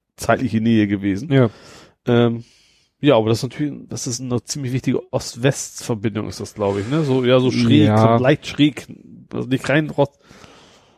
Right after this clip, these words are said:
Speaker 1: Nordwest, Südost.
Speaker 2: Wie?
Speaker 1: Ist, glaub ich, die Wesen-, Haupt-, äh, also an der Stelle die Himmelsrichtung, die die Straße geht.
Speaker 2: Also die Elbchaussee läuft,
Speaker 1: Ja.
Speaker 2: wie der Name fast schon sagt, parallel zur Elbe.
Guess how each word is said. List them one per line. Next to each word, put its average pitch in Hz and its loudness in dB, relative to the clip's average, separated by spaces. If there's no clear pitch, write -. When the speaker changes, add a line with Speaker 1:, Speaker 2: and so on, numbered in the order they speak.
Speaker 1:
Nordwest, 170 2
Südost. - 0
Speaker 2:
Wie? 139 2
Speaker 1:
Ist, - -4
glaub 113 2
ich, 98 -6
die 110 -4
Wesen-, 120 0
Haupt-, - -2
äh, - -4
also 113 0
an 117 -2
der 117 2
Stelle 110 0
die 107 -6
Himmelsrichtung, 131 2
die 110 -2
die 107 -2
Straße 110 0
geht. 107 -4
Speaker 2:
Also 123 2
die 131 4
Elbchaussee 117 -2
läuft, 123 2
Speaker 1:
Ja. - -20
Speaker 2:
wie 120 -2
der 120 2
Name 117 0
fast - -6
schon 113 -6
sagt, 120 -4
parallel 117 2
zur - -6
Elbe. 117 2